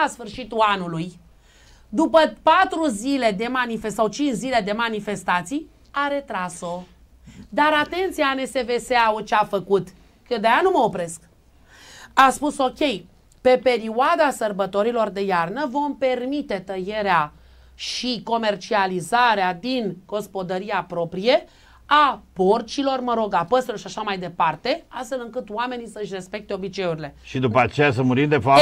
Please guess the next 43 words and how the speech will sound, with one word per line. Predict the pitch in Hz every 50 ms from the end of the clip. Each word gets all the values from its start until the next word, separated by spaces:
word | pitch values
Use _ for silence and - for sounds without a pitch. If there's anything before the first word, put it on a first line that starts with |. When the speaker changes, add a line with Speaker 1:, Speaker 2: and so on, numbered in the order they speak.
| 302 294
Speaker 1:
Exact. | 294 220 185 233 277 254 208 - - - - - _ _ - - - - - - -
Iar | - 214 262 262 247 233
eu | 233 226 220 208
nu | 226 294
mă | 370 392 392 339
opresc, | - 233 254 226 196 185 185
pentru | 220 208 208 214 214
că | 208 220 208 208 208
N | 214 208
S | 208
V | - 214 190 185 202 196
S | 196 - 220 208 202 208
A-ul, | 208 202 202 208 208 202 - - -
atenție, | - 214 220 220 214 302 370 392 - - 294 262
există | 233 196 180 226 240 - - 247 226 226
un | 220 202 202 202 -
om | - 294 330 339 277
în | 247 220 214
Moldova | 202 202 196 185 233 269 294 262 262 226 208
care | - 202 196 196
a | 185 185
fost, | 185 - 262 294 302 302 - - - - - - - - - - _
um, | - 226 220 220 214 208 202 196 190 190 190 190 190
a | - 208 202
fost | 196 - 240 262 285 285 - -
amendat | 294 269 262 247 220 208 202 190 180 175 175 214 254 -
cu | - 254
șase | 226 - - 254 277 269 - 294
mii | 277 262 247 214
de | 214 208 190
lei | 175 165 165 190 247 269 - _ _ _ _
pentru | - 262 262 262 269
că | 262 262
a | 254 254
produs | 254 - 269 262 220 311 302 - -
țuică | - 359 359 359 - 254
mai | 226 233 226
mult | 233 254 254
de | 233 254
cincizeci | 254 - 269 269 254 269 262 226
de | 285 277
litri, | 277 302 294 294 - 202
știți? | 165 - - 220 294 381 - -